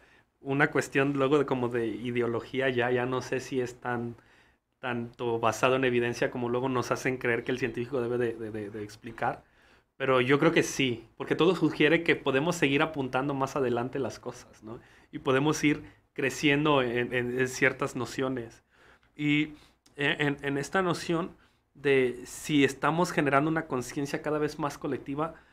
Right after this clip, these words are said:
yo quiero creer que sí, que cada vez es más común que haya gente que tiene empatía. Y como una de las primeras nociones de, este, para desbloquear esto.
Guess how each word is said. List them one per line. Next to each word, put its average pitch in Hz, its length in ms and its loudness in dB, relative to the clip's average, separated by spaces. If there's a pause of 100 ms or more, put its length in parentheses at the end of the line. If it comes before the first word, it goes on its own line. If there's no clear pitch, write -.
(140)
yo 147 160 -2
quiero 175 260 2
creer 135 380 4
que 135 180 -8
sí, 151 560 -2
que 120 180 -6
cada 135 200 4
vez 139 220 0
es 151 140 -4
más 139 200 0
común 139 300 -4
que 139 120 -2
haya 135 160 2
gente 135 400 -4
que 123 100 -2
tiene 127 200 -4
empatía. 117 600 -6 (480)
Y 120 160 -16 (100)
como 127 360 -2
una 143 220 4
de 147 80 4
las 131 200 4
primeras 131 400 2
nociones 143 680 -2 (380)
de, 135 440 6
este, 117 800 2 (800)
para 135 180 2
desbloquear 131 480 4
esto. 120 360 0